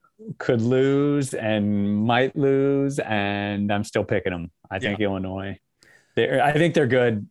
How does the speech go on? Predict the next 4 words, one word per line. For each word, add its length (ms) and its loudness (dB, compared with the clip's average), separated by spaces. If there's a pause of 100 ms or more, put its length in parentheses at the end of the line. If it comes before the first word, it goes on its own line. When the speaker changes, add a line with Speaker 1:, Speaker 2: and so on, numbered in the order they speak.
Speaker 1:
I, 260 -2
they, 680 2
they 380 2
underperformed 920 -2